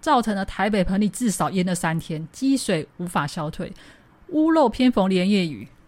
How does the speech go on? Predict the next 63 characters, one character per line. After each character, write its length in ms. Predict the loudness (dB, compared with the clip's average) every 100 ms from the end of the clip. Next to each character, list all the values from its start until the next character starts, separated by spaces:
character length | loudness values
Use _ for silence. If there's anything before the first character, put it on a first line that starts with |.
| _ _ _
刚 280 | 0 2 4
完 240 | 4 4
工 160 | 4 2
的 100 | 2
石 160 | 2 0
门 180 | 0
水 220 | 0 -4 -8
库 160 | -6
因 260 | 0 4 4
为 140 | 4
满 180 | 2 0
水 220 | -2 -4
月 140 | -6 -6 _
必 220 | 2 2
须 240 | 0 0
要 160 | 2 4
适 180 | 2 0
当 220 | 0 0
泄 240 | -2 -6
洪， 180 | -8 -12 -18 -18 -20 -20 -20 -6
也 100 | -4
因 160 | 0 2
为 80 |
它 120 | 2 2
一 80 | -2
泄 280 | 0 4
洪 220 | 4 2 0
了， 100 | -2
所 160 | -2
以 60 | -4
造 260 | 2 2
成 160 | 2 -2
台 160 | -4 -2
北 160 | -4
县 180 | -2 -2
很 220 | -2 -2
多 160 | -4 -4
地 160 | -2
方 180 | -2 -2 -2
积 180 | -2
水 220 | -4 -4 -8
严 240 | -8 -8
重。 240 | -8 -10 -12 -20 -20 -20 -20 -6
呃， 140 | -4
小 140 | -2 0
编 180 | 2
的 60 | 4
老 120 | 4
家 160 | 2 0
当 180 | 0 -2
时 160 | -2
在 120 | -4 0
化 180 | 0
成 200 | -2 -4 -10
路， 120 | -10
也 80 | -6
淹 120 | -2
得 80 | 0
非 280 | -2 -2 -2
常 200 | 0 -4
的 80 | -4
凄 240 | -6 -8
惨。 240 | -6 -8